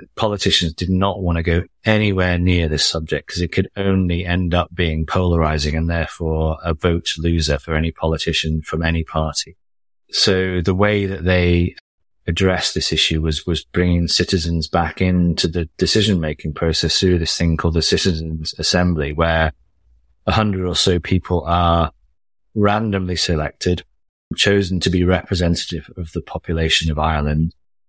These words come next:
And then over a series of weekends, they receive briefings on every aspect of the issue of abortion, be it religious, societal, legal, the health aspects,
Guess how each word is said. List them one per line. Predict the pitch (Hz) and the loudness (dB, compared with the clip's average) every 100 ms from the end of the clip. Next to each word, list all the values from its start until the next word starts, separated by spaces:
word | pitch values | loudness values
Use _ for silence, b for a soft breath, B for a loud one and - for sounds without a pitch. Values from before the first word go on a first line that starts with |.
| _ _ _ _ _ _ - | _ _ _ _ _ _ -2
And | 98 | 0
then | 98 | 2
over | 98 90 | 0 0
a | 90 | -2
series | - 110 101 95 87 | 0 2 4 4 0
of | |
weekends, | 87 87 80 82 76 78 87 - | -2 -4 -4 -2 -2 -2 -2 0
they | 107 98 | 0 2
receive | 87 - 92 87 _ _ | 2 2 0 -2 _ _
briefings | 98 98 - 85 80 85 98 - _ _ _ _ _ _ _ _ _ - | 2 2 2 2 2 2 -2 -4 _ _ _ _ _ _ _ _ _ -2
on | 98 98 | -2 2
every | 101 98 | 0 0
aspect | 95 90 - 85 - | -2 -4 -4 -4 -2
of | 87 | 2
the | 87 | 2
issue | 82 87 82 | 2 0 -2
of | 76 | -4
abortion, | 80 78 76 - 76 | -4 -4 -4 -2 0
be | 78 90 | 0 0
it | 87 | 0
religious, | 82 90 92 87 80 - - _ _ - | 2 2 2 2 2 0 -2 _ _ -8
societal, | - 90 98 92 85 82 82 78 76 - _ | -2 0 2 2 0 0 0 0 -2 -8 _
legal, | 87 92 95 85 82 78 78 - _ | 0 2 2 2 2 2 -2 -6 _
the | - | -4
health | - 95 90 - | 0 0 0 -4
aspects, | 78 - 85 78 - - - | -6 -4 -2 -2 -4 -10 -10